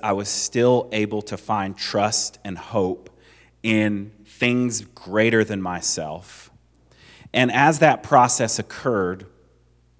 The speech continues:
this phrase that Jesus talks about a lot, the kingdom of heaven, and, and the way he talks about it in the Gospels, it began to make sense to me in a way that it never had before.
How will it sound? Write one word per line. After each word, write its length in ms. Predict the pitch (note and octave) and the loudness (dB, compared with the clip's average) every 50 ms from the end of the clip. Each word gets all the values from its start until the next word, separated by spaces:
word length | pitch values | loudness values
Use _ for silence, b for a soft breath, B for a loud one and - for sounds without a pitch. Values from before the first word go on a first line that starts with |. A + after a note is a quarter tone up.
| _ _ _ _ _ _ _ _ _ _ _ _ _ b b b b b b b b b b | _ _ _ _ _ _ _ _ _ _ _ _ _ b b b b b b b b b b
this 640 | G#2 G#2 B2+ C3+ C3 C3 - - - - - - - _ _ _ _ _ _ _ _ _ | 0 6 8 8 8 8 4 0 0 -2 -4 -6 -10 _ _ _ _ _ _ _ _ _
phrase 1160 | - - - - - C3+ C3+ C#3+ D3+ D#3 D3+ C#3 B2+ A2+ A2 A2+ G#2 - - - - - - - - _ _ - | -18 -16 -14 -10 -2 4 6 8 10 10 10 8 8 6 4 4 2 2 0 0 0 0 -4 -6 -14 _ _ -2
that 140 | G#2+ G#2+ G#2 | 0 0 0
Jesus 440 | G#2 A#2 B2 A#2+ G#2+ A2+ G#2 - | 2 0 0 0 0 -2 -2 -4
talks 340 | - - A#2 A2 - - - | 0 4 4 4 4 2 -2
about 200 | G2+ F#2+ G2 F#2 | -2 0 0 0
a 60 | F#2 | 2
lot, 220 | F#2 F#2 F2+ F2+ - | 0 0 0 -2 -2
the 60 | G2 | -8
kingdom 360 | - - B2+ B2 B2 A#2 A2 | -8 -4 -2 0 0 0 0
of 80 | G2 - | -2 -4
heaven, 340 | - A2 G#2+ G2+ F2+ F#2 F2+ | -2 -2 -2 0 -2 -2 -6
and, 180 | F2+ F2+ - | -6 -8 -8
and 120 | F#2 G2+ G2 | -6 -4 -4
the 40 | |
way 360 | F#2+ F#2+ G2+ A#2 A#2+ B2 A#2+ A#2 | -4 -2 2 2 4 4 2 0
he 160 | A2 A2+ G2+ | -2 -6 -6
talks 340 | - - G#2 G2 - - G#2+ | -2 0 0 0 0 -2 -6
about 260 | F2 F#2+ F2+ F2+ F2+ | -4 -2 -2 -2 -2
it 140 | F2+ E2 - b b b b b b b b b | -4 -6 -12 b b b b b b b b b
in 140 | - G#2 G#2+ | -4 -2 0
the 80 | G2+ G2 | 0 -2
Gospels, 840 | - G2+ F#2 F#2+ G2+ G2 - - - G2 F2 F2 - - - - - b b b b b b b | -2 -2 0 0 0 -2 -4 -8 -8 -8 -8 -6 -6 -6 -8 -8 -10 b b b b b b b
it 80 | G2+ G#2+ | -4 -4
began 320 | B2 A2+ B2+ C3 C3+ C3+ | -2 0 2 2 2 2
to 140 | B2+ - A#2+ | 0 0 2
make 240 | A#2+ A#2 A2 - - | 2 2 2 2 -2
sense 420 | - - - B2 B2 A#2+ - - | -2 0 0 0 0 0 -4 -6
to 140 | - - A2+ | -6 -4 -2
me 120 | A2 G#2+ | 0 0
in 60 | G#2 | 0
a 60 | G2+ F#2+ | 0 2
way 200 | G2 G#2 G#2+ A2 | 2 2 2 4
that 140 | A2 G#2+ | 4 4
it 100 | G#2 G2 | 2 2
never 220 | F#2+ G#2+ G2+ G2+ F#2+ | 0 -2 -2 -2 -4
had 280 | G2 G2 F#2+ F#2+ F2+ | -4 -4 -4 -4 -6
before. 440 | F2+ F2 - - A#2 B2 - - - | -8 -12 -14 -14 -16 -16 -16 -18 -20